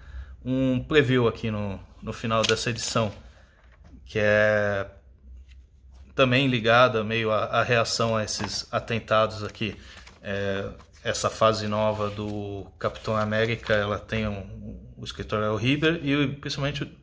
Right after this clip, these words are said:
chamava atenção os desenhos do Cassaday, que era assim, bem, bem realista. Na, na época a gente ainda não tinha visto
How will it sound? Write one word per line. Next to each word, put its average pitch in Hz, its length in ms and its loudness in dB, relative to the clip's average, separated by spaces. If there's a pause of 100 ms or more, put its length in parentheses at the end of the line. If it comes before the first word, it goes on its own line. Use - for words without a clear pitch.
(440)
chamava 127 300 4
atenção 127 500 2
os 123 100 0
desenhos 127 440 2
do 131 100 -2
Cassaday, 117 720 2 (640)
que 107 100 -4
era 104 140 -2
assim, 113 180 -4
bem, 120 360 2
bem 120 180 0
realista. 120 600 0
Na, 110 260 0
na 110 160 -2
época 113 200 -2
a 123 60 2
gente 123 200 0
ainda 123 140 0
não 120 160 0
tinha 127 220 0
visto 107 500 -6